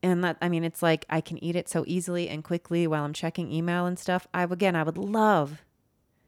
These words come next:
to make the time to make a giant ass smoothie. I would love that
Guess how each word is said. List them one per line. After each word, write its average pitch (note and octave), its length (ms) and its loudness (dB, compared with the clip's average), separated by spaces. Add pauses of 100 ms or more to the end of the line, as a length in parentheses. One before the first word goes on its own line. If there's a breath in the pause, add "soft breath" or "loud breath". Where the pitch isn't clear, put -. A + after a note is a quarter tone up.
(480)
to - 100 -10
make F#3 220 0
the G3 80 0
time F3 460 0
to - 100 -10
make D3 160 -4
a D3 180 -6 (460)
giant F#3 520 2
ass F3+ 300 -2
smoothie. D#3+ 460 0 (320 loud breath)
I E3 160 0
would E3+ 140 0
love F3+ 760 8
that D#3 160 -4